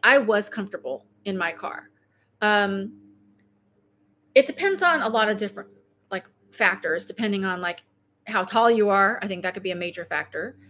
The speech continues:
What type of car you have, that's a factor. Um, and also how you set up your car. Because I will say that my back seat was super comfy because I had a blow up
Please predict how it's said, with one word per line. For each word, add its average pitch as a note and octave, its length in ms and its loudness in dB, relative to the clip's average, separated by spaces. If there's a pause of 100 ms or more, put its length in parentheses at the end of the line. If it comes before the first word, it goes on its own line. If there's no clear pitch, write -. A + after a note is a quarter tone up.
(280)
What F#3+ 140 -4
type C4+ 200 0
of C#4 120 -10
car G3 160 -2
you F3 160 -6
have, F#3 400 -6
that's - 300 -12
a G3 60 -20
factor. F3 540 -10 (440)
Um, F#3+ 360 -4 (100)
and A#3 180 2
also C#4+ 720 0 (500)
how C#4+ 160 2
you D#4 160 2
set B3 300 0
up A3 180 0
your F#3+ 200 -4
car. - 420 -10 (400)
Because B3 480 2 (1000)
I D#4+ 100 10
will G4+ 140 2
say D4 280 6
that B3+ 240 -2
my B3 160 2
back B3+ 240 2
seat - 240 -10
was G3 120 -10
super A#3+ 280 -6
comfy A#3+ 520 -8 (420)
because A#3 240 -4
I A3 100 2
had A3 280 0
a F#3+ 120 -2
blow G#3 300 -2
up G#3+ 240 -4